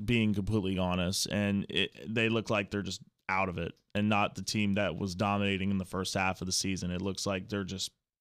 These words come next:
falling apart, and I think Tampa has a really good, or excuse me, Texas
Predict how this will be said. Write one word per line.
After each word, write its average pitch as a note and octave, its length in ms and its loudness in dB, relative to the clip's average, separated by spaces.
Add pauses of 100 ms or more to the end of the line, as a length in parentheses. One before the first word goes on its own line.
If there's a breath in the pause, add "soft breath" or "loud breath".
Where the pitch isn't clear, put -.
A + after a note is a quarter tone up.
(240)
falling G#2+ 300 4
apart, G2+ 480 0
and G2 120 0
I G2 120 0
think G2+ 220 -2
Tampa F#2+ 300 -2
has F2+ 100 -4
a F#2 40 -4
really F#2 160 -2
good, F#2 120 -4 (220)
or G#2+ 200 2
excuse - 440 0
me, G2 100 0
Texas - 600 -2